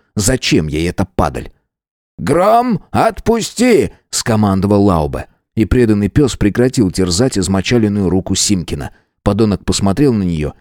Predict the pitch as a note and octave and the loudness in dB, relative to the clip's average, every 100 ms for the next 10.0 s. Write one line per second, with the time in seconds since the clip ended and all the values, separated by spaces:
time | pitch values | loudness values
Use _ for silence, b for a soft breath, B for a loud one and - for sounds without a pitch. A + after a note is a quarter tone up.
0 | _ B2+ A#2 G#2+ G#2+ G2 D#2+ C2 _ _ | _ -2 0 0 -2 0 -2 -4 _ _
1 | _ - C3+ C#3+ A2+ F#2+ G#2 F2+ F#2+ - | _ -2 0 2 0 2 0 0 -2 0
2 | A#2 G#2+ E2+ F2+ F#2 G2+ G2 - G2 F2 | 2 2 0 -4 0 0 -2 -2 -2 0
3 | G2 F#2+ F#2+ G#2+ C#2+ - b b - C3+ | -2 -4 -2 -2 -2 -6 b b -2 0
4 | C3 B2+ B2 G#2 G2 F2+ A#2 A#2 A2 E2+ | 2 4 4 2 0 0 0 2 2 0
5 | D#2 A1 _ _ - F#2 G2+ F#2 F#2+ - | -6 -8 _ _ -6 0 0 0 -2 0
6 | C3+ A#2+ G2 G2+ - A2 G2+ D2+ - - | 0 2 2 0 -2 -2 -2 -2 -6 -12
7 | _ _ _ _ _ - B2+ A#2 G#2+ F#2+ | _ _ _ _ _ 0 2 2 0 0
8 | E2+ G#2+ E2 C2+ - G2 - _ _ _ | 0 0 -2 -4 -6 -6 -8 _ _ _
9 | - A2+ G#2 A2+ - - D3 F2+ D#2 | 0 0 2 0 0 0 0 -2 -6